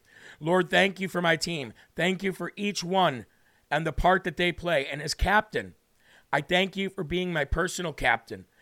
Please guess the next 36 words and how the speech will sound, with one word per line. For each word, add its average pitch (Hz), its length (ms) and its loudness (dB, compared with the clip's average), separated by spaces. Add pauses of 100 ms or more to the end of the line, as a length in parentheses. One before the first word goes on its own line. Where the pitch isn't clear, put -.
(200)
I 143 120 4
pray 185 280 2
you 185 180 -2
will 170 100 0
continue 185 500 -4
to 170 120 -10
give 170 220 -4
me 180 120 -2
the 151 100 -4
vision 180 340 -2
and 175 120 -2
the 139 60 -4
courage 160 460 -2 (240)
to 160 80 -8
captain 165 560 -2
my 160 160 0
family 160 640 -2 (300)
team 156 640 -2 (380)
across 170 460 4
the 165 80 -4
finish 165 380 -4
line. 123 240 -8 (260)
Where's 202 240 4
the 220 80 -4
finish 175 340 -2
line? 170 280 0 (1040)
Where 214 260 6
is 185 100 2
your 208 140 2
finish 175 340 -4
line? 120 220 -8 (180)
Where 202 240 4
is 208 100 4
our 202 140 6
finish 214 340 -2
line? 113 260 -8